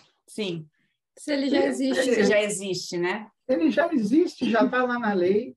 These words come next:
Speaker 3: a mulher pode fazer, o homem pode fazer, pode ser feito de maneira individual já. Sabe, não tem, é, é, nada diferente. Ele também fala em regime de tempo parcial,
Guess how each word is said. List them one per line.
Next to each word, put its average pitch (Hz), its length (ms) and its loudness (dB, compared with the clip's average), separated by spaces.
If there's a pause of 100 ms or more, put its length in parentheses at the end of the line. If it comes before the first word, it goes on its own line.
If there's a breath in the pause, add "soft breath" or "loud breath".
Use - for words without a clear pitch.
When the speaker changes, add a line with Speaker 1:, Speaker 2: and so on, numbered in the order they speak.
Speaker 3:
a 196 80 -6
mulher 196 400 0
pode 190 280 -6
fazer, 165 580 -4 (140)
o 170 60 -8
homem 190 420 -2
pode 165 200 -4
fazer, 147 540 -6
pode 180 240 -2
ser 156 120 -12
feito 160 200 -6
de 147 60 -10
maneira 143 280 -4
individual 127 560 -2
já. 117 360 -4 (800)
Sabe, 208 400 -2
não 294 240 0
tem, 269 880 -4 (220)
é, 135 360 -2
é, 120 600 -2 (1040)
nada 247 520 2
diferente. 165 400 -6 (200)
Ele 160 420 0
também 208 320 0
fala 202 280 -2
em 170 40 -8
regime 180 380 -4
de 165 160 -10
tempo 165 280 -8
parcial, 135 680 -2